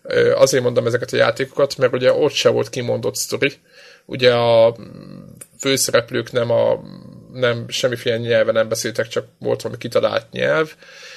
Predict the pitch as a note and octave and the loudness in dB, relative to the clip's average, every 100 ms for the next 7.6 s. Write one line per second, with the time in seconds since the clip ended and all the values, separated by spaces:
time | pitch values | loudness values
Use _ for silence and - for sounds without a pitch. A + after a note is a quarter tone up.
0 | - _ - C3 C3 - - C3+ C3 B2+ | -20 _ 0 2 2 0 2 2 2 4
1 | F#3+ F3 D3+ C#3+ B2+ A#2 - D3+ D#3 E3 | 4 4 6 6 6 4 -2 0 0 2
2 | E3 E3 E3 D#3 - D3+ E3 F#3 C3+ C3 | 4 6 4 2 -2 -2 -2 -2 -2 -2
3 | C3+ C3 - C3+ A#2+ A#2+ A#2+ C3 C#3 F3 | 0 0 2 0 0 0 0 0 2 0
4 | - _ _ _ - A#2+ A2+ E3 D#3 B2+ | -2 _ _ _ 0 0 6 6 8 6
5 | B2+ D3 C#3+ A#2+ A#2 B2+ B2+ B2+ B2 A#2+ | 6 4 2 -4 -8 -10 -4 -2 -2 -6
6 | - B2+ C3 B2+ C#3 C3+ A#2+ A#2 - A2+ | -12 -4 -2 0 2 2 0 -6 -8 -8
7 | - - C#3 B2+ B2+ B2 | -6 -6 -4 -2 0 0